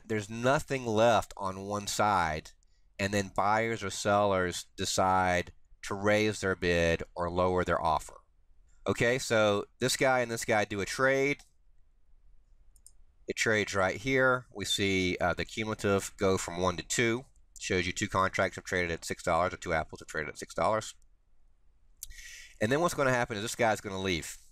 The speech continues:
He's now short. This guy decides that he doesn't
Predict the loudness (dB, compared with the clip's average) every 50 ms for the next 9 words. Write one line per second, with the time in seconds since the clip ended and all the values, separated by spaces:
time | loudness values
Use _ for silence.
0 | -18 -8 -4 -2 -2 0 2 2 2 0 0 -2 -2 0 0 0 -2 -4 -10 -20
1 | -20 -20 -20 -20 -20 -20 -20 _ -20 -20 _ -20 -20 -20 -20 -20 -20 -20 -20 -20
2 | -20 -20 -20 -20 -20 -20 -20 -20 -20 -20 -20 -20 -20 -20 -20 -20 -20 -20 -20 -20
3 | -20 -8 -2 0 2 2 2 2 2 2 2 4 4 2 2 2 0 -2 -4 -10
4 | -12 -12 -12 -12 -14 -18 -20 _ _ _ _ -20 _ _ _ _ _ -20 -20 -14
5 | -6 -2 0 2 2 4 4 4 4 4 4 4 4 2 2 0 -4 -6 -6 -6
6 | -2 2 2 4 4 2 0 -4 -6 -4 0 2 4 4 4 2 0 -2